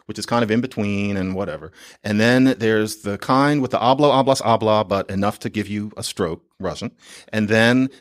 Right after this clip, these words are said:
there are the tonal ones, which give you a stroke for a different reason. The ones that can do both are that. Then also the ones who, there's no time for this, but the question of the difference between a phoneme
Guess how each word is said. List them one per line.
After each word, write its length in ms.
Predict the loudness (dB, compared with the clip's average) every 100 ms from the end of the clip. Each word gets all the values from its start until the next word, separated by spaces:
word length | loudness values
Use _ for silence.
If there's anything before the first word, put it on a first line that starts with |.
| 0
there 320 | 4 4 2
are 40 |
the 100 | -2
tonal 420 | -2 2 4 4 2
ones, 300 | 0 -2 -4
which 180 | -4
give 140 | -6 -6
you 80 | -6
a 60 |
stroke 340 | -6 -2 -2 -2
for 100 | -4
a 60 |
different 240 | -4 -6 -6
reason. 160 | -4
The 80 | -4
ones 240 | -4 -6
that 120 | -10 -10
can 120 | -10
do 120 | -6
both 340 | -2 -2 -4 -18 -20 -4
are 140 | -2
that. 220 | 2 0 -2 0
Then 120 | 4
also 340 | 6 4 4 4
the 80 | 4
ones 400 | 4 2 0 0
who, 360 | 2 2 0 -4 _ _ _
there's 160 | 0 4
no 100 | 4
time 240 | 6 4
for 80 | 4
this, 160 | 0 0
but 160 | -6 -8 _
the 100 | -2
question 360 | 0 0 2
of 180 | 0 0
the 80 | -2
difference 300 | -2 -2 -8
between 260 | -4 -2 -2
a 40 |
phoneme 760 | 0 0 2 2 0 0 -2